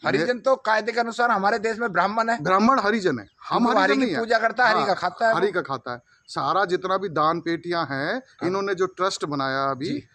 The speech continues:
Speaker 2: जो राम मंदिर का ट्रस्ट है,
Speaker 1: हाँ।
Speaker 2: उसमें कौन लोग हैं?
Speaker 1: जी, ब्राह्मण है।
Speaker 2: ब्राह्मण लोग हैं। तो वो हरि के जन है, हम हरिजन कब हैं?
Speaker 1: जी।
Speaker 2: हम तो हरिजन है ही नहीं।
Speaker 1: हाँ।
Speaker 2: तो ये हरिजन शब्द जो है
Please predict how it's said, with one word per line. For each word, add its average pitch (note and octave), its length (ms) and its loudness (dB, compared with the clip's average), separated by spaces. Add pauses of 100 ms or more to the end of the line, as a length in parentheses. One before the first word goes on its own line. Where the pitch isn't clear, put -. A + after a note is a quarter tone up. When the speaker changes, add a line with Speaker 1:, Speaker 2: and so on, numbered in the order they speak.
(180)
Speaker 2:
जो D#3+ 100 -2
राम D#3+ 200 0
मंदिर E3+ 260 -2
का F3+ 120 -6
ट्रस्ट D#3+ 340 -8
है, G3+ 100 -2
Speaker 1:
हाँ। - 320 -10
Speaker 2:
उसमें C#4+ 200 0
कौन C#4+ 180 0
लोग C3 240 -2
हैं? G2 80 -20 (260)
Speaker 1:
जी, B2+ 140 -14
ब्राह्मण C#3+ 400 -6
है। A3 120 -12
Speaker 2:
ब्राह्मण D#3 300 -2
लोग A#3+ 260 0
हैं। A#3+ 80 -12 (280)
तो G3+ 80 2
वो C4+ 140 0
हरि C#4 200 2
के C#4+ 100 -2
जन C4 180 0
है, A#3+ 60 -2
हम C#4 180 2
हरिजन C4 300 -2
कब A#3 200 -8
हैं? A#3+ 100 -12 (260)
Speaker 1:
जी। C3 80 -10
Speaker 2:
हम E3 100 -2
तो F3 80 -2
हरिजन D3+ 280 -4
है G#3 120 -4
ही C#4 60 -4
नहीं। C#4+ 100 -6 (240)
Speaker 1:
हाँ। B2+ 220 -10 (300)
Speaker 2:
तो A3+ 260 0
ये G#3+ 320 -2
हरिजन G3 420 -2
शब्द G3+ 240 -4
जो E3 240 -4
है D#4 80 -6